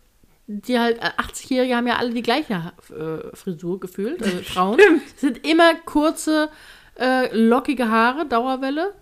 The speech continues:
Speaker 2: Mhm.
Speaker 1: So.
Speaker 2: Weil es für, einfach zu pflegen ist.
Speaker 1: Mhm.
Speaker 2: Mhm. <laughs>
Speaker 1: Und ich weiß noch, meine,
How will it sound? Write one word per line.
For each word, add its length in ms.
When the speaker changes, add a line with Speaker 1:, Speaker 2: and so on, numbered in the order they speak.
Speaker 2:
Mhm. 300
Speaker 1:
So. 220
Speaker 2:
Weil 120
es 100
für, 260
einfach 320
zu 140
pflegen 340
ist. 260
Speaker 1:
Mhm. 380
Speaker 2:
Mhm. 440
<laughs> 60
Speaker 1:
Und 80
ich 120
weiß 140
noch, 80
meine, 320